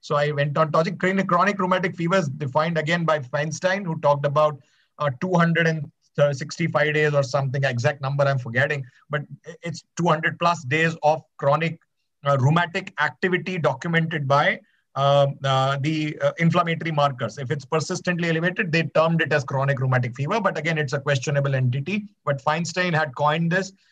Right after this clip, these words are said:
and it's something that, uh, you just should be, uh, aware of.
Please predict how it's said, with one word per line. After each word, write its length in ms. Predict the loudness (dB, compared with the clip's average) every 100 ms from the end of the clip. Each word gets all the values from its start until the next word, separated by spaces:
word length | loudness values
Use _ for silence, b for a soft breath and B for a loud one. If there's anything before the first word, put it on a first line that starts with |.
| b
and 120 | -4 -4
it's 140 | 0
something 320 | -2 -2 -2
that, 160 | -2 -4 -4
uh, 140 | -6 -4
you 140 | -4
just 220 | -2 -2
should 200 | -4 -4
be, 180 | -4 -4 -6
uh, 140 | -10 -8 -2
aware 260 | 0 0 0
of. 120 | -4